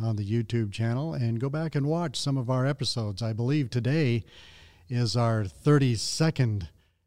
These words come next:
episode that we have done since the beginning of this year. So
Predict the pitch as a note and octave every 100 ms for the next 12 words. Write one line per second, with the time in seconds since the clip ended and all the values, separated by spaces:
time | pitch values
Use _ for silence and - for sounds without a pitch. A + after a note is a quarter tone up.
0 | _ - C#3 C3 A2+ B2 G#2+ G2+ G#2 A#2+
1 | A#2+ A#2 F#2+ C3 B2+ A2 - A2 A2 A2
2 | G#2 A#2 A2 A2 F#2+ G#2 G2+ - A2+ G#2+
3 | F#2 D#2+ - A#2+